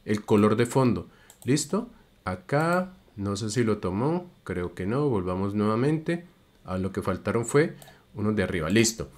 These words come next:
Aquí ya tenemos el total disponible. Y ahora yo quiero el total, o sea, de todas las unidades. Listo, total. Entonces aquí vamos a decir total unidades. Que aquí lo que quiero mostrarte, vamos a aplicar el mismo formato.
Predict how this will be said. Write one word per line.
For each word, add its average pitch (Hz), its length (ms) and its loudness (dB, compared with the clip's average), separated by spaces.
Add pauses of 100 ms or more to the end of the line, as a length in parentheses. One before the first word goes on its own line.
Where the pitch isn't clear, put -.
(200)
Aquí 120 200 6
ya 214 120 12
tenemos 226 280 12
el 160 160 8
total 139 300 8
disponible. 160 640 6 (1080)
Y 170 100 12
ahora 190 220 12
yo 185 120 6
quiero 185 320 8
el 143 320 10
total, 156 760 6
o - 60 -12
sea, 95 300 2 (100)
de 107 100 6
todas 185 320 8
las 202 160 6
unidades. 113 560 4 (720)
Listo, 139 320 -2
total. 110 280 4
Entonces 123 280 4
aquí 127 140 6
vamos 120 180 8
a 131 60 4
decir 113 340 2 (280)
total 139 420 8
unidades. 117 640 8 (2750)
Que 120 80 4
aquí 120 320 6
lo 143 200 8
que 139 160 4
quiero 123 220 4
mostrarte, 147 440 4
vamos 127 200 6
a 131 60 -4
aplicar 113 260 -2
el 117 100 2
mismo 143 300 4
formato. 151 580 0